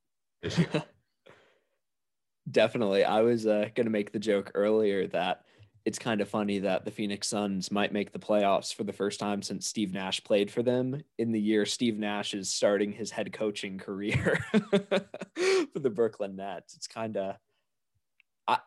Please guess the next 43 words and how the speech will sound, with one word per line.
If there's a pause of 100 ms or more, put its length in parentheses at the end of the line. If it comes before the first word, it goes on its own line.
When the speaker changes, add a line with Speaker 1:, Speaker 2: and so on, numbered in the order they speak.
(120)
Speaker 2:
I
hope
Phoenix
makes
it.
They've,
it's
been
a
while
since
they've
made
the
playoffs.
Basically,
since
I've
followed
basketball,
the
Phoenix
Suns
haven't
been
any
good.
So (640)
you
always
like
to
see
cities
like
that
who
have
had
these
long
playoff
droughts